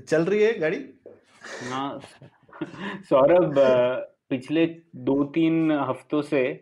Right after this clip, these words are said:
Speaker 2: अ, दो तीन पुलियाबाजी में हम लोगों ने फॉरेन पॉलिसी बहुत सारी डिस्कस कर ली। तो अभी कुछ ट्रैक चेंज करते हैं।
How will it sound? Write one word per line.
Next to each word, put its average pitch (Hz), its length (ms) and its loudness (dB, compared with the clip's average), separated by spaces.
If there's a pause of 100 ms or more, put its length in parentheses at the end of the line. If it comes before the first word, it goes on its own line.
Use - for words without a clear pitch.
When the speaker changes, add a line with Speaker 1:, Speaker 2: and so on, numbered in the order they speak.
(140)
Speaker 2:
अ, 117 240 -2
दो 120 220 0
तीन 139 260 -2
पुलियाबाजी 131 640 2
में 139 120 -2
हम 135 180 -4
लोगों 131 280 -2
ने 135 220 -2 (300)
फॉरेन 139 320 2
पॉलिसी 139 560 0
बहुत 123 420 -2
सारी 131 240 -2
डिस्कस 120 440 -6
कर 117 180 -4
ली। 110 180 -10 (500)
तो 139 220 4
अभी 170 540 2
कुछ 170 420 0
ट्रैक 156 220 4 (140)
चेंज 165 280 0
करते 165 320 0
हैं। 107 220 -6